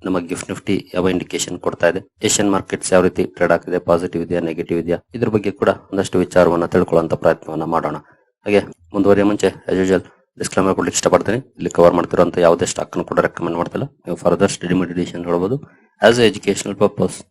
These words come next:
ನನ್ನ ಈ ವಿಡಿಯೋ ಮುಂದೆ ದಾಟ್ತಾ ಇದ್ದೇನೆ. ಹೇಳಿದ್ರೆ ಮೊದಲಿಗೆ ನಿನ್ನೆ ಅಮೆರಿಕನ್ ಮಾರ್ಕೆಟ್ ನ ಪರ್ಫಾರ್ಮೆನ್ಸ್ ಅನ್ನ ನಾವು ನೋಡಕ್ಕಾಗೋದಿಲ್ಲ ಇವತ್ತು, ಯಾಕೆಂತಂದ್ರೆ ನಿನ್ನೆ ಅಮೆರಿಕನ್ ಮಾರ್ಕೆಟ್ ಕ್ಲೋಸ್ ಇದೆ, ಮೆಮೋರಿಯಲ್ ಡೇ ಪ್ರಯುಕ್ತ ಅಮೆರಿಕನ್ ಮಾರ್ಕೆಟ್ ಕ್ಲೋಸ್ ಇದೆ.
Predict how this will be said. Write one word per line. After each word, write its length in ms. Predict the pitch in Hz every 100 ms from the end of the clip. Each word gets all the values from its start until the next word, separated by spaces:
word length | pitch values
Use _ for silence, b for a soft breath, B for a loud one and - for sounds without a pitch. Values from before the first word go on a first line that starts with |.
| -
ನನ್ನ 120 | 87
ಈ 40 |
ವಿಡಿಯೋ 220 | 87 87
ಮುಂದೆ 520 | 87 87 87 85 87 85
ದಾಟ್ತಾ 280 | 87 -
ಇದ್ದೇನೆ. 360 | 78 - - _ _
ಹೇಳಿದ್ರೆ 240 | 110 123
ಮೊದಲಿಗೆ 380 | 120 113 117 113
ನಿನ್ನೆ 300 | - 101 107
ಅಮೆರಿಕನ್ 480 | 107 90 98 101 104
ಮಾರ್ಕೆಟ್ 340 | 104 - -
ನ 20 | 95
ಪರ್ಫಾರ್ಮೆನ್ಸ್ 640 | 90 85 - 98 98 98
ಅನ್ನ 100 | 101
ನಾವು 220 | 98 92 92
ನೋಡಕ್ಕಾಗೋದಿಲ್ಲ 680 | 85 90 - 87 87 87
ಇವತ್ತು, 280 | 85 85 113
ಯಾಕೆಂತಂದ್ರೆ 560 | 98 95 85 107 104 98
ನಿನ್ನೆ 280 | - 104
ಅಮೆರಿಕನ್ 360 | 95 92 - 92
ಮಾರ್ಕೆಟ್ 320 | 92 90 92
ಕ್ಲೋಸ್ 360 | - 98 95 95
ಇದೆ, 140 | 90 -
ಮೆಮೋರಿಯಲ್ 480 | 87 92 92 90 87
ಡೇ 240 | 90 - -
ಪ್ರಯುಕ್ತ 360 | 90 90 -
ಅಮೆರಿಕನ್ 560 | 85 - 95 92 - 92
ಮಾರ್ಕೆಟ್ 320 | 90 - 90
ಕ್ಲೋಸ್ 240 | - 92 90
ಇದೆ. 420 | 101 - _